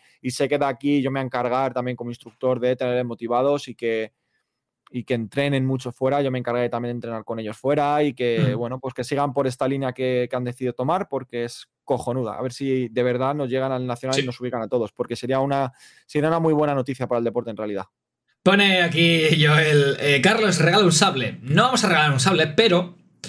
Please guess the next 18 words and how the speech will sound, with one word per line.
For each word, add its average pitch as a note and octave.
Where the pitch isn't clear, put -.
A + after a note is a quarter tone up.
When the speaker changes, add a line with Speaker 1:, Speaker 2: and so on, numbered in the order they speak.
Speaker 2:
si -
hay A3+
una G3
cosa F#3
que D3+
tenemos, D3
en B2
la A#2+
que A2+
estamos E3+
trabajando, C3+
que A#2+
puedo C#3+
hacer C3
un A#2+
poquito A#2
así A2+
de G#2